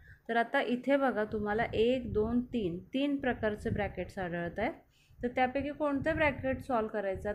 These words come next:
तर इनर ब्रॅकेट पहिल्यांदा सॉल्व्ह करायचा असतो आणि नंतर मग आउटरमोस्ट ब्रॅकेटकडे यायचं. When solving bracket, solve the innermost bracket first and follow it up by solving the brackets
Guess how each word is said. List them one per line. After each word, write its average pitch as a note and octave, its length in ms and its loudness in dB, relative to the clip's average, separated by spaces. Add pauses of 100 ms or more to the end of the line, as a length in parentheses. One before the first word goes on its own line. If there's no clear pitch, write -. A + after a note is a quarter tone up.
तर C4 180 -2
इनर A3+ 320 0
ब्रॅकेट B3 500 -2
पहिल्यांदा G#3 540 -2 (460)
सॉल्व्ह G3 260 0
करायचा E3+ 400 -4
असतो A#3 500 -6 (280)
आणि G#3 200 -2
नंतर A3 480 2
मग C#4 220 2 (180)
आउटरमोस्ट G#3+ 720 -2
ब्रॅकेटकडे F3 640 -6
यायचं. D3+ 400 -8 (380)
When G#3+ 160 0
solving A#3 560 2
bracket, C4 540 2
solve A#3 260 2
the B3+ 80 4 (120)
innermost C4 600 0
bracket C4+ 480 2
first G#3 400 0
and A3 220 -4
follow B3 320 4 (100)
it C4+ 140 0
up B3+ 240 2
by C4 80 2 (160)
solving B3+ 480 0
the B3+ 100 2
brackets B3+ 500 0